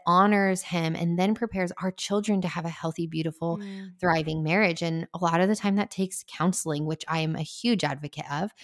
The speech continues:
Speaker 1: Go to marriage counseling, go to
Speaker 2: Yeah.
Speaker 1: individual counseling
Speaker 2: Yeah.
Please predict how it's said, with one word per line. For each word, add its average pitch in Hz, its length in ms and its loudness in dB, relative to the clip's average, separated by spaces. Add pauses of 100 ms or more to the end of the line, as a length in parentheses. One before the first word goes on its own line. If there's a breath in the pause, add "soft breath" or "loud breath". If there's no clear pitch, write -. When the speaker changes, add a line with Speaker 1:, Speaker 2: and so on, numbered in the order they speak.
(280 loud breath)
Speaker 1:
Go 202 160 8
to 269 80 10
marriage 170 260 6
counseling, 151 400 -4
go 208 140 4
to 240 60 2
Speaker 2:
Yeah. 202 60 -2
Speaker 1:
individual 175 420 2
counseling 156 520 -6
Speaker 2:
Yeah. 285 280 -6